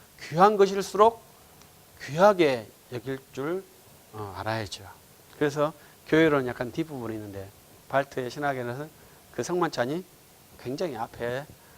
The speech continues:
어, 나와 있는 것입니다. 그래서, 어, 네 번째 섹션 포의 첫 번째 항목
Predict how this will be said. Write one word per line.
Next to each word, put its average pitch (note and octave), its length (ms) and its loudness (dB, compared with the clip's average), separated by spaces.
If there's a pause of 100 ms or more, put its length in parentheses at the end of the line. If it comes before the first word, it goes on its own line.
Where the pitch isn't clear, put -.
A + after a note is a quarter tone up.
(240)
어, G2 520 -10
나와 G2 220 -6
있는 G2 160 -10
것입니다. G2 480 -14 (120)
그래서, C3+ 280 -2 (840)
어, A#2+ 500 -2 (340)
네 D3 240 4
번째 F3+ 600 4
섹션 F3 640 -2 (960)
포의 F3 540 4
첫 F#3 180 -6
번째 C#3+ 680 0
항목 D#3 540 2